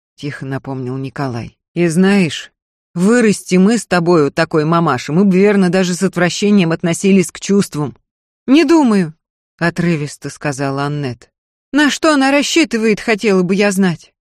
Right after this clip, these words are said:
Что Андрей, наконец, оценит её железные качества, стальную волю и твёрдую руку, которой замечательно резать лягушек?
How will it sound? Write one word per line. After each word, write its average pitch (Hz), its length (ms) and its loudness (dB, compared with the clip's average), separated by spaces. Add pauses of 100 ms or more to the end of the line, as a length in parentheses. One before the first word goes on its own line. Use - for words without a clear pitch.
(280)
Что 262 240 2
Андрей, 269 260 4
наконец, 254 460 0
оценит 254 480 0
её 254 320 2
железные 247 500 0
качества, 226 540 -2
стальную 247 520 2
волю 247 300 2
и 240 60 0
твёрдую 247 480 2
руку, 277 360 2
которой 220 400 2
замечательно 208 640 0
резать 185 320 2
лягушек? 220 580 -2